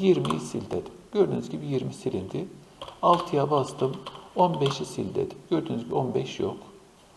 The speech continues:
Altıya bastım. Otuzu sil dedim. Gördüğünüz gibi otuz yok. Altıya bastım. Onu sil dedim. On yok. Altıya bastım. Beşi sil dedim. Liste boştur dedim. Sıfıra bastım. Program sonlandı arkadaşlar.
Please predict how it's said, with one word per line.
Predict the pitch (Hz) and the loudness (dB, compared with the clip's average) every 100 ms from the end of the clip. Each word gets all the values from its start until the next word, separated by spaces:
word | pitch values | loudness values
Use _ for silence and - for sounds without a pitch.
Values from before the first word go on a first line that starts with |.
| - - - | -20 -12 2
Altıya | 175 170 - 135 123 | 4 4 2 2 4
bastım. | 135 117 - 120 147 - - | 4 2 -2 -4 -4 -6 0
Otuzu | 160 - 143 104 - | 0 2 2 0 -2
sil | 90 - | -4 -2
dedim. | 87 117 131 - | -2 -2 -4 2
Gördüğünüz | 135 131 123 - | 2 2 -2 -4
gibi | 98 - | -4 -4
otuz | - 147 139 | -4 -4 -2
yok. | 147 147 - - - - - - - - | -2 -2 -8 -16 -20 -20 -20 -20 -18 2
Altıya | 190 180 - 147 143 | 4 4 4 2 4
bastım. | 143 135 - 120 - - | 4 2 -2 -6 -6 2
Onu | 156 170 - | 2 2 0
sil | - 98 | -4 -2
dedim. | 98 98 127 143 - | 0 0 -2 -8 -6
On | 151 143 | 0 0
yok. | 151 151 - - - - - - - - | 0 -6 -8 -14 -20 -20 -14 -12 -6 4
Altıya | 180 151 - 120 120 | 4 4 0 0 0
bastım. | 120 - - 101 127 | -2 -2 -6 -2 2
Beşi | 135 165 151 | 2 0 -4
sil | 147 147 | -6 0
dedim. | 143 147 - - - - - | 0 0 -6 -12 -18 -20 -4
Liste | 165 120 - 117 | -4 -2 0 0
boştur | 107 - - | 0 -4 -10
dedim. | - - - - - - | -8 -8 -10 -20 -20 -16
Sıfıra | - 220 220 185 | -2 0 6 6
bastım. | 165 156 - 185 | 6 0 -2 -6
Program | - 170 151 139 143 | 0 4 4 4 0
sonlandı | 139 120 95 85 92 | 0 0 0 -4 -6
arkadaşlar. | 95 - - - - | -6 -8 -8 -10 -14